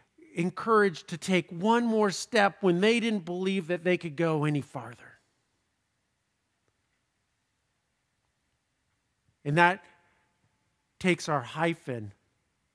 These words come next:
and changes it into something completely different. And we'll get to that but before we do, can you turn your Bibles to Deuteronomy chapter thirty-four? Because in this scripture,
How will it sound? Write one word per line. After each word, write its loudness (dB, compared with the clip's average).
and -2
changes -2
it -4
into -2
something -4
completely -8
different. -20
And -2
we'll 2
get -4
to -6
that -4
but -4
before 0
we 2
do, -4
can -6
you -2
turn -2
your 0
Bibles 2
to -8
Deuteronomy -2
chapter -2
thirty-four? -2
Because -4
in -2
this 0
scripture, -2